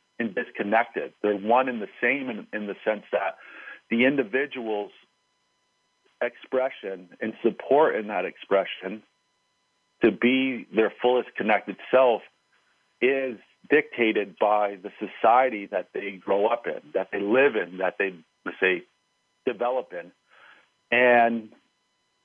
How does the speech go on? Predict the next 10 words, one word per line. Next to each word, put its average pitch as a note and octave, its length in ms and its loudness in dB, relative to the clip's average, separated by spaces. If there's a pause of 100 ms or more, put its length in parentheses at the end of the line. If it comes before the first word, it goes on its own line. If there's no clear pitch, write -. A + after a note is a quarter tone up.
(140)
if C#3+ 160 -4
the B2+ 180 -10
society B2+ 640 0 (240)
doesn't C3 400 -2
recognize G2 680 -4 (760)
and A2 300 0 (200)
can't C3 280 2
help C3 380 0
that G#2 200 -2
person G2 500 -6